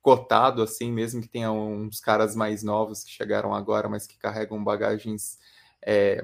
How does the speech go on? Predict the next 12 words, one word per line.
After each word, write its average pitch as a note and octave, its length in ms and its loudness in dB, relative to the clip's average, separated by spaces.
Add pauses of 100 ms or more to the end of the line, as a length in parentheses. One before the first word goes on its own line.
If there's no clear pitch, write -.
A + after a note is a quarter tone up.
mais A#2 300 2
fama B2 360 4
recente A2 540 -4
de G#2 80 -10
clubes, A#2 720 -2
de G#2+ 80 -4
história A2 440 0
de A2 80 -8
seleção, A2 560 -4
enfim, A#2 280 -6
mas A#2 220 -2
achei A2+ 420 -2